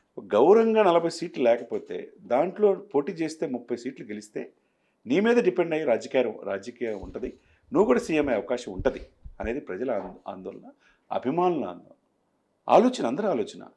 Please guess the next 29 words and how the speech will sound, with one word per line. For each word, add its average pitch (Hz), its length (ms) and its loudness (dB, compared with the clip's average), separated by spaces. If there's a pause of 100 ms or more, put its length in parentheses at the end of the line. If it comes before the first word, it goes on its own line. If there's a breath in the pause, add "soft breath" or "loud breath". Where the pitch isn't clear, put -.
(420)
కానీ 220 200 4
ఇరవై 202 400 4
నాలుగు 220 200 6
సీట్లే 196 320 -4
కన్ఫర్మ్ 147 340 -6
అయిపోయాం, 120 320 -6 (400 soft breath)
నన్ను 131 140 2
రెండు 123 180 2
వేల 185 120 10
పంతొమ్మిదిలో 185 460 2
పది 123 220 -2
సీట్లకే 151 600 -6 (640 soft breath)
ఇచ్చేశారు 123 420 -2
కదా, 113 300 -2 (200)
నన్ను 117 180 -4
గెలవనీయలేదు 131 580 2
కదా 104 100 -2
ఎక్కడ 117 200 -4
అంటే, 113 380 -6 (240)
ఎవరు 120 200 -2
ఎవరిని 143 400 -2
చేశారు 147 240 -10
ప్రజలు, 113 360 -10 (300)
ఎవరిని 180 220 0
ప్రశ్నిస్తున్నాం 139 580 -8
మనం 110 200 -8 (460)
అనేది 117 200 -2
ఒకసారి 95 300 -8
ఆలోచించుకోవాలి. - 640 -14